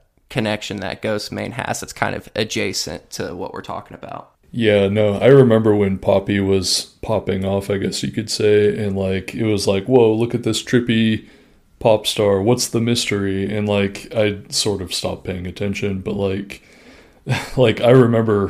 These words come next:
Speaker 2: when that was happening, and, um, yeah, it's, like, intentionally leaning into the M K Ultra shit, like, that's not good. And I would say maybe down the road we should try to tackle Poppy, or I know that we've talked about doing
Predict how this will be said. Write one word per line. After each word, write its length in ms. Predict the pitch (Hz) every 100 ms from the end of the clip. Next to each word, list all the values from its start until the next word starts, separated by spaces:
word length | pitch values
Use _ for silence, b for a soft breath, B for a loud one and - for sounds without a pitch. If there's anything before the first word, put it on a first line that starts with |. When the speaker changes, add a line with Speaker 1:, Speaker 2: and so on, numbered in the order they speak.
| - -
Speaker 2:
when 260 | 113 101
that 140 | 98 95
was 140 | 92
happening, 540 | 98 95 - 95 95 92
and, 200 | 92 95
um, 340 | 92 92 90 - _ _ B B B B B B
yeah, 180 | 113 98
it's, 220 | 98 -
like, 280 | 104 - -
intentionally 680 | 110 - 104 101 110 104 101
leaning 400 | 95 95 101 98
into 240 | 101 -
the 180 | 90 82
M 200 | 101 95
K 180 | - 95
Ultra 400 | 90 - - -
shit, 480 | - 90 98 -
like, 380 | 101 95 92 -
that's 420 | - 107 - - - _
not 320 | 117 101 - -
good. 360 | 71 107 127 - - -
And 360 | 98 95 92 B B B B B
I 160 | - 127
would 180 | 139 139
say 360 | 135 120 120
maybe 280 | 120 123 123
down 260 | 117 113 107
the 80 | 101
road 340 | 101 101 101
we 160 | 98 98
should 300 | - 98 95 - -
try 200 | - 90
to 100 | 92
tackle 400 | - 95 - -
Poppy, 540 | 92 92 98 98 95
or 280 | 92 92 87 _ b b b b
I 60 | 110
know 220 | 110 107
that 140 | 107 107
we've 260 | 104 95
talked 280 | - 104 98
about 340 | 101 98 95 95
doing 480 | 98 95 92 90